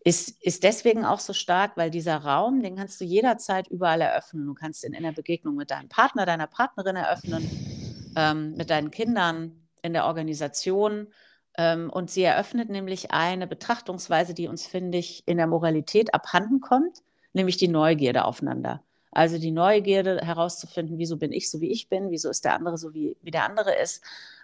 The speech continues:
ähm, wieso begegnen wir uns eigentlich so und auch das neugierige Erforschen von Konsequenzen, weil ich finde, das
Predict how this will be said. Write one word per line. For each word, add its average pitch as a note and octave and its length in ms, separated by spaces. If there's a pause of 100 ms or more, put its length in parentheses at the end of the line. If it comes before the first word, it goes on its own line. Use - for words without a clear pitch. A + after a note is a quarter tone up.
ähm, E3 300
wieso F3 240
begegnen G#3+ 480
wir G#3+ 140
uns - 360
eigentlich F3+ 440
so F3 440
und D#3+ 400
auch E3 120
das - 180
neugierige F3 520
Erforschen F3 500
von E3 180
Konsequenzen, D#3 760
weil C#3+ 100
ich - 140
finde, D#3+ 200
das - 400